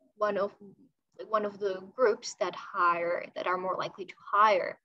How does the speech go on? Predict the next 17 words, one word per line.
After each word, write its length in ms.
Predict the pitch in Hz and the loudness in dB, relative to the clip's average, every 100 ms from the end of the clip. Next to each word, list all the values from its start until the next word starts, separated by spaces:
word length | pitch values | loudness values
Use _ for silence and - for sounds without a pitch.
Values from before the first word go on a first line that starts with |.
| _ _ _ _ _ - | _ _ _ _ _ -6
uh, 320 | 185 185 180 185 - - | -4 -4 -6 -12 -20 -18
European, 600 | 185 185 - 196 190 185 - _ | -14 -14 -14 -20 -20 -20 -20 _
uh, 160 | 170 _ _ | -20 _ _
graduates, 640 | 180 226 190 - - - - - - - | 0 0 0 -6 -10 -16 -16 -20 -20 0
they 120 | 254 | 2
were 160 | 285 339 | 4 4
seeing, 540 | - 277 269 269 269 - - | 4 4 4 4 2 -2 -2
uh, 260 | 214 208 247 - | 2 2 0 0
thirty-five 380 | 254 262 254 254 | 2 4 0 2
percent 320 | 247 233 214 | 0 0 -6
were 120 | 214 | -8
seeing 440 | - - 220 208 214 - | -8 -8 -8 -8 -12 -4
a 100 | 208 | -4
decrease 1120 | - 208 - - 240 247 233 202 196 - - - _ _ _ | -4 -14 -20 -16 -4 -2 0 -4 -4 -4 -6 -10 _ _ _
in 100 | 220 | -8
the 100 | 220 | -6
number 420 | 214 208 214 208 | -4 -2 2 4